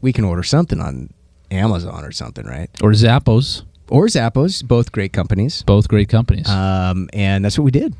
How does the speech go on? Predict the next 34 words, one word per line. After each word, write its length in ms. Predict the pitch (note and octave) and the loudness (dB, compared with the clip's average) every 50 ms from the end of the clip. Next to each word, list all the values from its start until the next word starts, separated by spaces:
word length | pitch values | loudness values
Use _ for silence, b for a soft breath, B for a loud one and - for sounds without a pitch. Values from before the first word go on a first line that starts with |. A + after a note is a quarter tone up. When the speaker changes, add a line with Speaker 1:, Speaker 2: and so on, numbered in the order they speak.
| - - - _ _ _ _ - | -16 -20 -20 _ _ _ _ -2
Speaker 1:
We 100 | G#2 A2 | -2 0
ordered 400 | - A#2 A#2+ B2+ B2 B2 B2 A#2+ - | 2 4 4 4 4 2 2 0 -2
a 180 | A#2 A2 G#2 G#2+ | -2 -2 -2 0
really 600 | G2+ F#2+ G#2 A2 A#2+ B2+ C#3 D3+ D#3+ D#3+ E3+ E3 - - - | 0 0 2 2 2 2 0 -2 -4 -4 -6 -8 -12 -16 -14
white 520 | - F2+ F2 F2 F2 F#2+ A2 - - - - _ - | -10 -8 -6 -4 -4 -4 -4 -6 -8 -16 -18 _ -12
colored 500 | - - F2+ F2 F2+ F2 F2 F2 F2+ _ | -6 -4 -2 -2 0 -2 -2 -4 -6 _
paint. 380 | - - D#2+ D#2+ F2 - - - _ _ _ _ _ - B B B B | -4 -4 -4 -6 -10 -14 -18 -20 _ _ _ _ _ -16 B B B B
Speaker 2:
And 280 | - - - A3+ - - | 0 0 0 0 0 0
this 180 | C#3 D3+ - | 0 0 0
was 80 | G#3 G3 | -2 -4
the 80 | E3+ C3+ | -2 2
time 260 | - C#3+ B2 A#2+ A2+ | 2 4 4 2 2
before, 680 | G#2 F#2+ - - - C3 A#2+ C3+ B2+ A#2 G#2+ F#2+ - _ - | 0 -4 -4 -6 -8 -2 0 2 2 2 2 0 -2 _ -6
uh, 240 | - A2 G2 F#2 F#2+ - _ _ _ _ _ - - _ _ _ _ _ _ _ _ _ - | -2 0 0 0 0 -2 _ _ _ _ _ -20 -20 _ _ _ _ _ _ _ _ _ -12
Amazon 420 | - G#2+ A2 A2 A2 G#2+ G#2+ G2+ F#2+ | -6 -2 -2 0 0 2 0 0 0
Prime, 400 | - - A#2 G#2 G2+ G2 G2+ - | 0 2 2 4 4 2 2 0
like, 160 | - F#2+ F#2+ | -2 -2 -2
Express, 680 | F2+ F2 F#2 - - - - - - A#2+ G#2+ G#2 - - | -2 -4 -6 -6 -4 -4 -2 2 2 2 2 0 -2 -6
you 100 | G#2+ G#2 | -6 -4
can 100 | G#2+ G#2+ | -2 0
get 120 | G2 G2 | 0 0
it 60 | G2 G#2 | -2 -4
the 60 | F#2+ | -4
next 240 | G2 F#2 D#2+ - - | -4 -4 -4 -2 -2
day. 180 | A2+ G#2 F#2+ | 0 0 0
So 120 | F2 - G#2 | 0 -2 -2
we 100 | A2+ D3 | -2 -2
actually 200 | D3+ - - A2+ | 0 2 0 2
had 60 | F#2+ | 2
to 60 | G#2 | 2
wait 240 | F#2+ G2 F#2+ - _ | 2 2 0 -2 _
two 220 | - - D3+ D3 C3 | -6 -2 0 0 2
whole 220 | A2+ A#2+ G#2+ G#2+ | 2 2 0 2
days. 480 | G2 G2+ G#2 A#2+ G2+ F2 - - - | 2 2 2 2 0 -2 -4 -8 -10